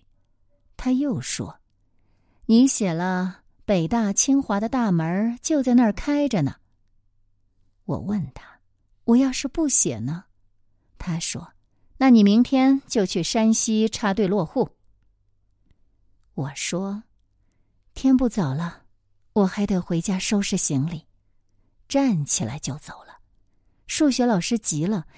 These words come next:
在走道上拉住我：“你的父亲也好，美国也好，都远在天边地角，你写了他们也看不见；你不写，可就永远学不了造船了。”我看着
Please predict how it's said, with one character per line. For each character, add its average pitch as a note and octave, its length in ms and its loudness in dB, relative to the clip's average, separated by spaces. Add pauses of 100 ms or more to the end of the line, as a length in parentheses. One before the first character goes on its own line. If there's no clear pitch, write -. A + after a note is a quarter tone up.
(160)
在 A#3+ 140 0
走 F#3+ 220 0
道 B3 300 0
上 E3+ 300 -4 (260)
拉 A3+ 320 2
住 F#3 240 -2
我 - 160 -10 (680)
：“你 F3+ 140 6
的 C#3 120 -2
父 A3 200 -2
亲 D#3 280 -2
也 B2+ 100 -8
好， - 380 -18 (220)
美 F#3 220 6
国 F3 200 -2
也 G#3 120 -4
好， - 320 -14 (120)
都 D4 140 0
远 B3+ 200 4
在 F#3 140 0
天 C#4+ 240 0
边 D4 180 0
地 B3+ 140 -2
角， - 340 -12 (320)
你 C#4+ 140 2
写 A#3 320 2
了 A#3+ 80 -2
他 - 160 -2
们 B3 80 6
也 C3+ 100 0
看 E3+ 240 -4
不 - 80 -6
见； - 320 -6 (380)
你 F#3+ 120 4
不 B3 140 -2
写， C3+ 400 -2 (320)
可 A3+ 180 0
就 C4+ 160 4
永 G#3+ 320 6
远 G#3+ 200 4
学 F#3+ 240 0
不 C4 80 -2
了 F#3+ 160 -2
造 A3+ 240 -4
船 A#2 360 -6
了。” F3+ 280 -8 (1300)
我 D#3+ 220 0
看 G#3+ 340 0
着 D#3+ 100 -10